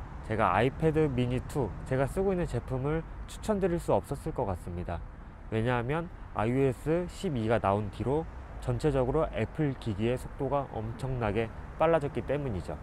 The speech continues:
그래서 아이폰 같은 경우도 아이폰 식스, 뭐 아이폰 식스 플러스 이 제품들은 속도가 엄청 느린데,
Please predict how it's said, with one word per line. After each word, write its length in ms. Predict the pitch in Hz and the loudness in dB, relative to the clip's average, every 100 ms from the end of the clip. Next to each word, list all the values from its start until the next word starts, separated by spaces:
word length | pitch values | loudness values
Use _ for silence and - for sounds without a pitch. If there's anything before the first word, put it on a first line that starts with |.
| - 110 - | -10 -6 2
그래서 340 | 147 156 127 | 2 4 4
아이폰 360 | 107 139 - 214 | 6 6 6 0
같은 220 | 202 185 | 0 2
경우도 460 | 165 147 147 139 95 | 2 2 2 2 2
아이폰 320 | 113 131 160 160 | 2 2 4 0
식스, 560 | - - - 180 104 87 - - 107 | -2 -4 4 4 4 0 -8 -8 -2
뭐 120 | 101 | 2
아이폰 360 | 101 120 135 | 4 4 0
식스 320 | 127 156 - 151 | -4 -6 -6 -4
플러스 500 | 170 165 - 107 90 - - - | 0 0 0 -2 -2 -6 -10 -6
이 120 | 123 127 | -4 0
제품들은 800 | 131 - 160 151 143 143 175 175 - - | -2 -2 -2 0 0 0 0 -4 -8 -10
속도가 340 | 175 208 151 | -2 2 4
엄청 500 | 123 117 127 - 170 | 4 2 -2 -2 0
느린데, 460 | 113 107 107 120 | 0 0 0 -2